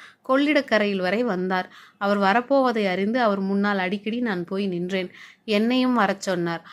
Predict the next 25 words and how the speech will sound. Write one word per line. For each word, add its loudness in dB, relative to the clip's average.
அவர் 0
கொள்ளிடத்தின் 0
வடகரையோர 2
திரும்பி 0
விட்டார். -8
என்னை 2
தென்கரைக்கு 0
வந்து 0
அவ்வாலிபனுக்கு 4
ஒரு 0
குதிரையை 0
சம்பாதித்து -2
கொடுத்துவிட்டு -6
திரும்பும்படி -2
சொன்னார். -4
அங்கிருந்து 4
குடந்தைக்கு -2
போய் -2
என் -2
அத்தையை -4
பார்த்து -4
விட்டு -6
வருவதாக 0
சொல்லிவிட்டு -4
வந்தேன். -2